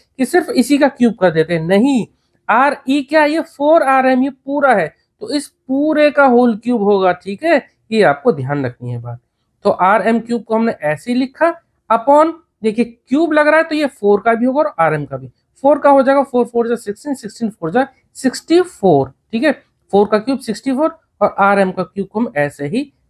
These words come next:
रहने देंगे। तो देखिए, आरएम क्यूब, आरएम क्यूब cancel out हो गए।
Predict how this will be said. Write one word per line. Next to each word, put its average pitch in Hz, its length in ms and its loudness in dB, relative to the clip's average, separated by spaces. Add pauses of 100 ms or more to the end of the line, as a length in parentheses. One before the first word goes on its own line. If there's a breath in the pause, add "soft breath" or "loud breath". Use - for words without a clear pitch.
रहने 147 320 0
देंगे। 123 420 -4
तो 202 60 -2
देखिए, 233 320 0 (320)
आरएम 226 320 2
क्यूब, 262 280 -4
आरएम 202 360 0
क्यूब 226 180 -8
cancel 285 340 0
out 302 180 0
हो 294 60 -2
गए। 302 120 -4